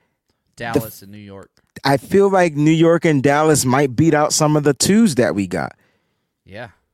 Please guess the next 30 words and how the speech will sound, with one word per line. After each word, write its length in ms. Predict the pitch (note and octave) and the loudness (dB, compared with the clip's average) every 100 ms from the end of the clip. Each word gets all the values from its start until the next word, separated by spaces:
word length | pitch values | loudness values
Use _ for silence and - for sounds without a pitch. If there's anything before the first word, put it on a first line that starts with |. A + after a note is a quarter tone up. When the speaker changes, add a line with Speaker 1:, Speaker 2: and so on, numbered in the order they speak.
| _ - | _ -6
Speaker 1:
So 140 | F3 E3 | 0 2
let's 180 | F#3+ | 2
go 160 | - G3+ | 2 0
through 200 | - F#3 | 2 2
the 100 | D#3+ | 0
twos 340 | - A3 F3+ | 2 2 2
real 180 | C3+ C3 | 2 2
quick. 460 | - G#2+ - - _ _ _ _ _ _ _ _ _ A2+ | 0 -4 -4 -14 _ _ _ _ _ _ _ _ _ -18
Speaker 2:
Okay, 240 | - B2+ | -14 -14
twos, 420 | - E3+ G3+ F#3+ | -12 -12 -12 -16
Dallas 460 | - D3+ F3+ F#3 - | -12 -8 -8 -12 -14
two, 340 | F3+ F3 E3+ - _ | -14 -12 -12 -18 _
Detroit 420 | D3+ - F3 D3+ | -20 -12 -12 -12
Lions, 720 | D3 D3+ D#3 D3+ C#3+ - _ _ - | -12 -12 -12 -14 -16 -20 _ _ -14
Carolina 460 | D3+ D#3 D3+ D3 | -10 -10 -10 -14
Panthers, 500 | D3 C#3+ C#3 C#3 B2+ | -16 -18 -16 -18 -18
Seattle 300 | - C3 A#2+ | -16 -14 -14
Seahawks. 380 | - G#2+ F#2 D#2+ | -16 -20 -20 -20
Seahawks 420 | - C#3 C3+ - | -20 -14 -14 -14
are 80 | B2+ | -14
out, 320 | A#2+ A#2+ A2+ _ _ | -12 -12 -14 _ _
Carolina's 520 | C3+ A#2+ G#2+ F#2+ F2 | -16 -14 -16 -20 -20
out. 180 | E2+ F2+ _ - | -20 -20 _ -12
Speaker 1:
See 180 | - D3+ | -2 0
what 120 | C#3+ | 0
I'm 140 | C#3+ | -2
saying? 260 | A#2+ D#3 F3 | -2 -2 -2
Speaker 2:
Detroit's 220 | G3 - C3 | -4 -12 -16
not 220 | A2+ G2+ | -18 -18
good. 300 | G2 E2+ | -20 -20